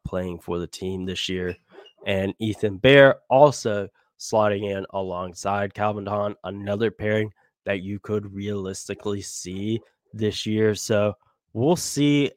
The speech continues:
how things end up shaking out tonight. Uh, and of course, Antti Raanta in net. You knew that was gonna be the case. No surprise there. But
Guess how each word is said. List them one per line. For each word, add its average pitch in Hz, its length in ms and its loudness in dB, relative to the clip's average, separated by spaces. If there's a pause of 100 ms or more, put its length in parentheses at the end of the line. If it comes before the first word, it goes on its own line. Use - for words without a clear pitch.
how - 380 0
things 117 360 -4
end 110 140 -6
up 101 100 -2
shaking 95 400 -4
out 90 200 -6
tonight. 90 380 -8 (500)
Uh, 101 300 -2
and 131 120 2
of 135 80 4
course, 131 300 4
Antti 110 260 -2
Raanta 101 360 -4
in 98 200 -8
net. 92 260 -6
You 120 160 -4
knew 120 160 2
that 104 140 0
was 98 160 -2
gonna 98 160 -6
be 95 100 -4
the 92 60 -10
case. 90 460 -8 (380)
No 101 300 -8
surprise 92 540 -8
there. 90 220 -6
But 95 300 -2